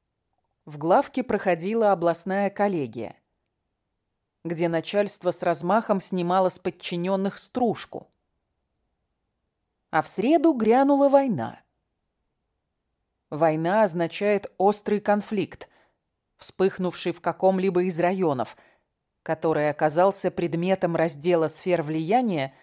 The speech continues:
преступных группировок. Гасить войну — занятие опасное и неблагодарное. Запросто пулю можно схлопотать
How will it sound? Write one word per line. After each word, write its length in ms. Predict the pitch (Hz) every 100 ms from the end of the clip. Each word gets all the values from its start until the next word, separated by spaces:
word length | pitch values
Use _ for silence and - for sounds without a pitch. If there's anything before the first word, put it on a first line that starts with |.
| _ _ _
преступных 640 | 190 185 - 208 214 202
группировок. 800 | 175 220 226 240 147 113 - - _ _ _ _ _ _ _ _ _ _ _ _ _ _ _ _ -
Гасить 560 | 165 160 - 202 160
войну — 480 | 151 151 160 220 311 - _ _ _ _ _ _ _ _
занятие 680 | 143 151 147 147 139 147 131
опасное 640 | 123 147 262 - 277 277 262
и 220 | 262 165
неблагодарное. 1300 | 147 147 208 190 196 208 170 139 117 117 113 107 - _ _ _ _ _ _ _ _ _ _ _ _ _ 143
Запросто 600 | 151 302 - 320 - 330
пулю 340 | 240 254 254
можно 360 | 214 185 160 151
схлопотать 720 | - 165 165 165 127 -